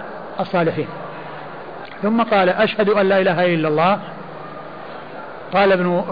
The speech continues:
ابن عمر: "زدت و-، وحده لا شريك له"، زدت وحده لا شريك له، وهذه أيضا،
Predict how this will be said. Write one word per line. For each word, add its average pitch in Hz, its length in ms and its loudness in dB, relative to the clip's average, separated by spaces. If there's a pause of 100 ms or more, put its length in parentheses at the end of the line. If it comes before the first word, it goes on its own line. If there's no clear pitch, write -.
(120)
ابن 180 280 0
عمر: 220 320 4 (240)
"زدت 185 540 2 (580)
و-، 185 400 2 (100)
وحده 190 360 4
لا 190 100 4
شريك 165 340 2
له"، 120 120 -4 (920)
زدت 175 440 0 (580)
وحده 185 340 4
لا 180 100 4
شريك 165 320 0
له، 147 100 2
وهذه 208 400 4
أيضا، 214 360 2